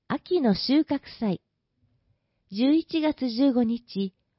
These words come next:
恩賀未来テラスで秋の収穫祭が開催されました。今年も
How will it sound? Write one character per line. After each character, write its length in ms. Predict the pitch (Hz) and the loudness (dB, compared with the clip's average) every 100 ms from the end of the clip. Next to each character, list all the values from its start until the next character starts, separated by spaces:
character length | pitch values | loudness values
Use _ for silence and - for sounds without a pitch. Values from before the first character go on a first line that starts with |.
| _ _ | _ _
恩 260 | 240 277 214 | 0 0 0
賀 160 | 170 | 0
未 160 | 156 185 | 0 0
来 220 | 277 339 | 0 -2
テ 160 | - 330 | -2 -4
ラ 120 | 294 | -4
ス 160 | - | -6
で 220 | 185 180 - _ _ _ _ _ | -4 -4 -6 _ _ _ _ _
秋 220 | 269 - 349 | -10 -4 -2
の 140 | 294 | -2
収 220 | - 302 | -2 -4
穫 180 | 320 339 - - | -2 -6 -6 -6
祭 180 | 262 | -4
が 100 | 208 | -4
開 200 | 175 220 269 | -4 -4 -4
催 260 | 254 240 | -4 -4
さ 120 | 226 | -2
れ 100 | 202 | -2
ま 140 | 196 226 | -2 -4
し 120 | - | -8
た。 140 | 196 - _ _ _ _ _ _ _ _ _ _ _ _ _ | -12 -12 _ _ _ _ _ _ _ _ _ _ _ _ _
今 120 | 240 | 0
年 260 | 269 277 254 | 2 0 0
も 260 | 240 233 | 0 0